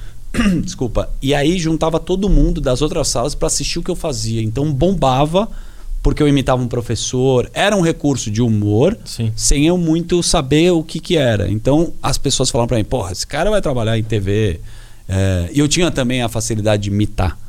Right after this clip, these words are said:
Speaker 1: né? Sei lá, o Frota, quando o Frota bombava. Então,
Speaker 2: Aham.
Speaker 1: eu imitava o Alexandre Frota. E, hum, isso pro colégio, pro, pra minha vivência de amizade, familiar, alguma coisa artística era muito destacada e muito evidente.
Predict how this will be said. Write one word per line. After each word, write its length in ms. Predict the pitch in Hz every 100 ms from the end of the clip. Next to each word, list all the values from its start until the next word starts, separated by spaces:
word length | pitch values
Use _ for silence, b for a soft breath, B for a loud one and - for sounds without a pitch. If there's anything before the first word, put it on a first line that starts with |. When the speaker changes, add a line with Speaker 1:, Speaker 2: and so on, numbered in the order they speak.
| b b
Speaker 1:
né? 300 | 101 110 98
Sei 160 | 104 104
lá, 60 | 95
o 80 |
Frota, 500 | 87 - 135 110 - 90
quando 200 | 101 95
o 20 |
Frota 320 | 90 98 98
bombava. 640 | 101 127 113 104 95 95 87
Então, 300 | - - 98
Speaker 2:
Aham. 140 | 98 135
Speaker 1:
eu 60 |
imitava 260 | 131 104 107
o 40 |
Alexandre 460 | 110 117 - - -
Frota. 360 | - - - - B B B B B
E, 760 | 135 127 123 123 120 123 120 113
hum, 420 | 113 110 110 104 110
isso 320 | 123 - - - - -
pro 180 | 175
colégio, 880 | 180 175 131 123 143 156 127 117 110 101 -
pro, 180 | 120
pra 160 | 113 120
minha 140 | 123
vivência 520 | 117 113 110 120 - 107
de 100 | 107
amizade, 600 | 104 98 110 127 123 101
familiar, 720 | 110 104 104 101 127 143 - B B B B -
alguma 460 | 127 127 120 165 175
coisa 280 | 165 143 131
artística 580 | 110 - 165 - 165 135
era 180 | 139 135
muito 380 | 135 170 175
destacada 720 | 147 - - 131 - 131 143
e 40 | 147
muito 220 | 139 147
evidente. 600 | 156 147 120 95 90 -